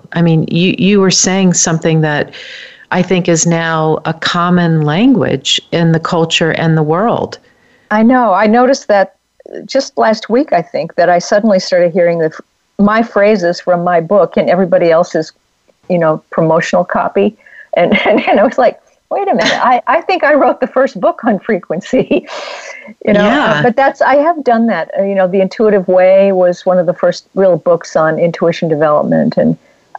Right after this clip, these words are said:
Speaker 2: I still don't think people are quite getting leap of perception yet, but all about how, how our really core perception of life is changing.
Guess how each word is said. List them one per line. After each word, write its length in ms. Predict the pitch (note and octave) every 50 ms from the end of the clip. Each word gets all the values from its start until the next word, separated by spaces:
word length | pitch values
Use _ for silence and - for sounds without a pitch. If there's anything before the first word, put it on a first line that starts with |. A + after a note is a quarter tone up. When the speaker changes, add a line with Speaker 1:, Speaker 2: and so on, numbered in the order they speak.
| _ _ _ -
Speaker 2:
I 100 | F#3 F3+
still 300 | - - - A#3+ A3+ G3
don't 200 | F#3 F3+ F3 -
think 200 | - F3 E3 -
people 280 | - F3 E3+ - D#3
are 100 | D#3+ D#3+ D#3
quite 320 | - F3+ F#3+ E3+ - -
getting 280 | - F3+ E3 E3 D3+ D3
leap 240 | E3 F3 F3 - -
of 120 | D3+ -
perception 560 | - E3+ D#3+ - F3+ E3 E3 - - E3 D#3 D#3
yet, 260 | D3+ C#3+ B2 - -
but 140 | - - _ -
all 320 | - C3 E3 F3+ E3 D#3 D#3+
about 240 | D3 E3 D3+ -
how, 340 | - F3 F3+ D#3 D3 - - -
how 280 | F3+ E3+ F3 E3+ E3+ E3
our 300 | D#3 D3+ D3 C3+ G#2+ - _ _ _ -
really 260 | E3+ F3 F3 D#3 D3+
core 320 | - - - - F3 E3 E3+
perception 680 | - - D#3 - - - E3 F3 - - - D3+ D3
of 140 | D3 D#3 D3+
life 300 | D3+ D3+ D3+ D#3 - -
is 120 | D3 -
changing. 560 | - - F3 E3 E3+ F3 D#3+ D#3 D3 - -